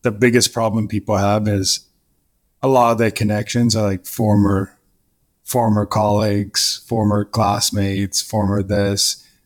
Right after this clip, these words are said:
that don't give a crap about what they're doing. So when they start creating content, like, "Why is, I have two thousand people in my network. Why is my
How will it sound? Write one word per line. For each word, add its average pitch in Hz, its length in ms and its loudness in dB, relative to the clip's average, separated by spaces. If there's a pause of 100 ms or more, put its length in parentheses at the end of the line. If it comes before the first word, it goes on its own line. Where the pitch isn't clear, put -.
(100)
that 110 140 -2
don't 107 320 2
give 101 260 0
a 98 80 0
crap 101 380 -2 (100)
about 101 320 0
what 107 300 -2
they're 101 160 0
doing. 113 460 -2
So 113 300 0
when 107 140 -2
they 107 100 0
start 104 300 0
creating 98 380 0
content, 98 480 2
like, 98 200 -4 (100)
"Why 113 320 0
is, 135 200 2 (100)
I 120 60 0
have 131 220 0
two 131 140 0
thousand 113 340 2
people 127 300 2
in 101 60 2
my 95 120 0
network. 98 480 -2
Why 107 160 4
is 107 120 0
my 104 360 0